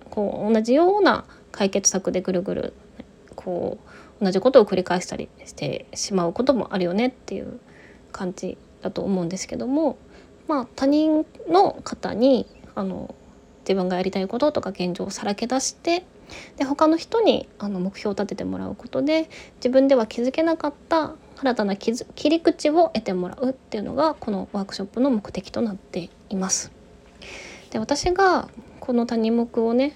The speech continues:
あの、所属しているコミュニティでやらせてもらっている理由はね、二つありまして、一つ目が、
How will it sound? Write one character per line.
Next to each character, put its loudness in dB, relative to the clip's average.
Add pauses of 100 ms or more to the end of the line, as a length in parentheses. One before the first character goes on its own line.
(140)
あ -2
の、 -6 (180)
所 -6
属 -2
し -10
て -4
い 0
る -2
コ -6
ミ 2
ュ 2
ニ 2
テ 2
ィ 0
で 2 (260)
や 0
ら -2
せ -4
て -2 (120)
も -4
ら -2
っ -6
て -6
い 2
る -4 (540)
理 4
由 6
は 2
ね、 0 (460)
二 0
つ 0 (920)
あ -4
り 0
ま 0
し -10
て、 2 (500)
一 -6
つ -2
目 4
が、 0